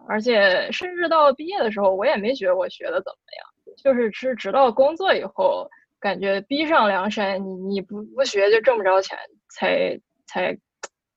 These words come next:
就被，天天被，被，被鞭子赶着才去，才去学，然后要有压力才有动力吧。我觉得很，就是像那种，就说你，让你考北大，你可能考不上，但是真把你扔到北大里，你也不一定是最后一名，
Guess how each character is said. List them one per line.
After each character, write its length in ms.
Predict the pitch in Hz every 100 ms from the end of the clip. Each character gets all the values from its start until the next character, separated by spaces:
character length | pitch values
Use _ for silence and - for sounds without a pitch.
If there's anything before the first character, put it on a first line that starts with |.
| _
就 120 | 196
被， 140 | 208 208 -
天 120 | 226
天 120 | 220
被， 160 | 220 208
被， 240 | 214 208
被 220 | 190 208
鞭 260 | 196 208 208
子 80 | 208
赶 240 | 208 -
着 160 | - - - _ _
才 200 | - 170
去， 380 | - 196 - -
才 140 | _ 180
去 120 | 190
学， 240 | - - - _ _ _ _
然 160 | - 185
后 400 | 190 185 117 - - 247
要 120 | 254
有 120 | 196
压 200 | 185 226
力 100 | 285
才 120 | 262
有 120 | 196 -
动 200 | 135 -
力 80 |
吧。 80 | - _ _ _
我 80 | -
觉 80 | 208
得 60 | 339 427
很， 100 | 320 320 - _
就 100 | -
是 160 | 370 370
像 220 | 359 359
那 140 | 359 320
种， 220 | 254 220
就 120 | 294
说 160 | 302 320
你， 300 | 269 220 240 233
让 160 | 277
你 80 | 262
考 180 | 262 233
北 140 | 220
大， 160 | 220 240
你 100 | 208
可 80 | 214
能 140 | 208
考 180 | 226 214
不 80 | 208
上， 200 | 240 226
但 80 |
是 60 | 247
真 140 | 269
把 120 | 254 247
你 100 | 214
扔 180 | 208
到 140 | 226 226
北 140 | 190
大 160 | 196 196
里， 100 | 190
你 140 | 196
也 80 | 214
不 100 | 202
一 80 | 214
定 160 | 226
是 100 | 208
最 140 | 190 196
后 100 | 196
一 40 |
名， 100 | -